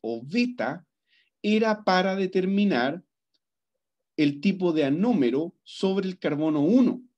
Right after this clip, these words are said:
Este carbono de acá es el carbono cuatro.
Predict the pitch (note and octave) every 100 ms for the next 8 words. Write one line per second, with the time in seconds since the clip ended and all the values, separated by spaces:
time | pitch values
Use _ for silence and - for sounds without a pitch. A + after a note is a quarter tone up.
0 | _ _ _ - G3 G3+ B3 A3 F#3+ G#3+
1 | A3+ G#3 D#3+ F#3+ G3 F3 - - C3 D#3
2 | D#3 C#3 B2 _ _ - F#3 A3+ G3+ -
3 | F#2+